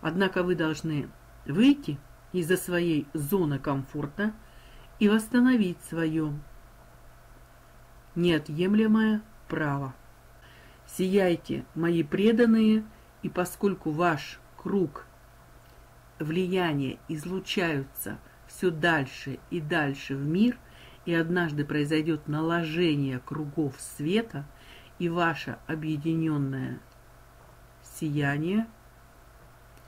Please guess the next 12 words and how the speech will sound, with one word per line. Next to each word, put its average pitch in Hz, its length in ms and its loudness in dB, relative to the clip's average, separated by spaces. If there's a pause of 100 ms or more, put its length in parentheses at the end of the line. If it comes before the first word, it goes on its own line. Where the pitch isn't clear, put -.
(320)
вспыхнет 196 840 0 (240)
чистым 220 640 -2 (140)
божественным 147 640 -2
светом 190 520 -2 (420)
и 185 80 2
окружит 156 560 0 (160)
мир. 143 420 -2 (680)
Следуйте 156 640 2
по 151 100 -6
пути 143 380 -6
света, 147 600 -4 (840)
дорогие. 175 680 -2